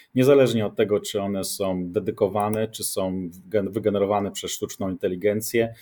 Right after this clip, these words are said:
czy są podobne do jakichś innych, e, systemów. Kwestia jest przygotowania się na scenariusz kryzysowy. Z jednej strony,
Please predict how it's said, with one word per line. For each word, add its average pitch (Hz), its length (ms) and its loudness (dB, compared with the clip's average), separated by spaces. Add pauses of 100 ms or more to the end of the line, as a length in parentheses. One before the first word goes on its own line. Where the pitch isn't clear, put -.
(280)
czy 110 120 -4
są 104 440 2 (120)
podobne 104 480 4
do 92 100 0
jakichś 95 400 -4
innych, 92 640 -4
e, 87 180 0
systemów. 78 580 -8 (480)
Kwestia 156 320 2
jest 139 140 4
przygotowania 135 680 6
się 101 220 0
na 95 320 0
scenariusz 104 720 -2
kryzysowy. 90 840 2 (720)
Z 104 160 -2
jednej 127 320 8
strony, 120 680 6